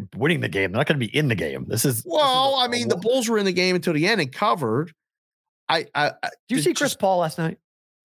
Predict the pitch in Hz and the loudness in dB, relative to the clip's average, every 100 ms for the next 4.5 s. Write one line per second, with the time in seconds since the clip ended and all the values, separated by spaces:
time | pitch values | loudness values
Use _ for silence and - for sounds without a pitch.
0 | _ 277 349 - 370 302 320 269 - - | _ -2 0 2 0 0 -2 -2 -4 -10
1 | - 254 - 196 180 156 151 143 - - | -4 -4 -2 0 0 0 -2 -2 -2 -6
2 | _ _ - 151 156 156 - _ _ _ | _ _ -2 0 2 0 -2 _ _ _
3 | - _ _ - 165 165 151 143 113 117 | -20 _ _ -2 0 0 0 0 2 2
4 | 110 82 69 50 | 2 0 -8 -14